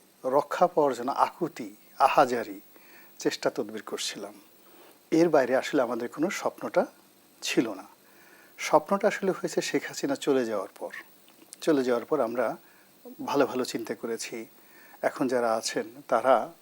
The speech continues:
আমাদেরকে একেবারে চাঁদের দেশে নিয়ে যাবেন, মঙ্গল গ্রহে নিয়ে যাবেন এবং সেখানে গিয়ে আমাদেরকে একটা স্বপ্নের পৃথিবী উপহার দিবেন। ওখানে বসে বসে আমরা পৃথিবী দেখব।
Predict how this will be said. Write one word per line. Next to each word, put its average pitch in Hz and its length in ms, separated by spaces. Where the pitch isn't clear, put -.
আমাদেরকে 123 500
একেবারে 117 420
চাঁদের 127 340
দেশে 120 260
নিয়ে 117 200
যাবেন, 113 360
মঙ্গল 123 320
গ্রহে 120 240
নিয়ে 120 180
যাবেন 117 300
এবং 123 180
সেখানে 135 460
গিয়ে 127 180
আমাদেরকে 127 340
একটা 127 180
স্বপ্নের - 560
পৃথিবী 131 500
উপহার 113 460
দিবেন। 101 240
ওখানে 127 320
বসে 120 240
বসে 123 180
আমরা 117 140
পৃথিবী 110 380
দেখব। 110 360